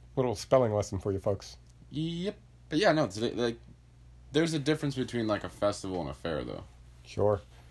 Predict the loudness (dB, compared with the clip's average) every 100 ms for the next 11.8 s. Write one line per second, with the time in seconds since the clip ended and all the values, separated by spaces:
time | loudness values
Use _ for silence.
0 | -2 6 6 8 8 10 8 8 10 10
1 | 8 6 6 4 -6 -4 4 6 6 6
2 | 4 6 4 4 0 0 4 6 6 6
3 | 4 4 -2 -14 -20 -20 -20 -20 -20 -20
4 | -20 -20 -20 -18 -10 -4 2 4 4 2
5 | 0 -10 -20 -20 -8 -4 -2 -2 -4 -8
6 | -8 -4 -4 -6 -12 -14 -14 -14 -12 -12
7 | -12 -14 -14 -16 -18 -20 -20 -6 -4 0
8 | -2 0 0 0 -2 -2 -2 0 0 0
9 | -2 -2 -6 -6 -4 -2 -2 -4 -6 -8
10 | -8 -6 -6 -4 -8 -8 -14 -20 -20 -20
11 | -20 -6 4 6 8 8 6